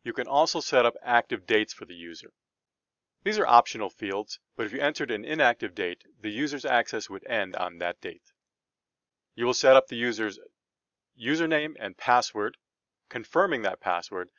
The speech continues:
and then click the save button, and the new user will be added to the system.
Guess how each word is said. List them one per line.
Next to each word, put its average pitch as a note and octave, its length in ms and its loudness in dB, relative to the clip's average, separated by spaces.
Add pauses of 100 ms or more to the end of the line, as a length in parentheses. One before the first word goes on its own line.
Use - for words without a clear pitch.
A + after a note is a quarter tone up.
(240)
and A#2+ 140 -6
then C#3+ 200 6
click - 260 -6
the - 80 -8
save F#2+ 320 -2
button, E2+ 240 -6 (400)
and A2+ 160 -2
the A#2 80 -2
new C3+ 120 -4
user C#3+ 280 -4
will A#2 140 -2
be G#2+ 120 -4
added F#2+ 280 2
to - 100 -14
the F2+ 120 -10
system. - 360 -14